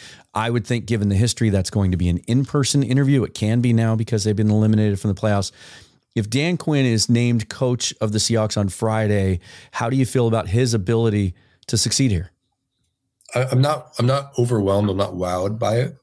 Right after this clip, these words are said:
Speaker 2: but I, I, I think that there's definitely a path for, excuse me, where, where this works. Um, like, b-, for someone that didn't want Pete Carroll gone, I, I view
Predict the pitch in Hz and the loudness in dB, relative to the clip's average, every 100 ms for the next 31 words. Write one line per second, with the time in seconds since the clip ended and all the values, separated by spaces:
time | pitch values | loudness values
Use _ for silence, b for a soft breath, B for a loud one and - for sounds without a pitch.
0 | - 101 101 107 107 104 104 - - 104 | -8 -2 -2 -2 -2 -4 -6 -12 -10 -6
1 | 101 98 113 107 - 104 107 101 92 92 | -6 -4 -4 -4 -4 -10 -4 -4 -2 -6
2 | 87 101 101 87 - 92 87 - 95 90 | -6 -8 -8 -8 -6 -6 -6 -10 -10 -8
3 | 87 - _ _ - - 117 107 98 92 | -10 -14 _ _ -16 -4 -2 0 0 -4
4 | 110 104 95 90 95 90 85 - - - | -4 -4 -4 -4 -6 -8 -8 -10 -10 -4
5 | 98 90 85 82 B B B B _ - | -2 -2 -4 -8 B B B B _ -20
6 | - _ _ _ - 95 90 131 135 127 | -20 _ _ _ -10 -8 -8 -10 -10 -4
7 | 117 107 131 127 117 107 92 92 110 101 | -2 0 0 0 0 -2 -4 -4 -2 -2
8 | 95 101 98 - - 101 - 98 87 82 | -4 -4 -4 -6 -8 -8 -6 -6 -4 -4
9 | 90 82 80 104 - 92 104 98 92 101 | -4 -4 -6 -12 -10 -10 -6 -4 -2 -4
10 | 92 | -4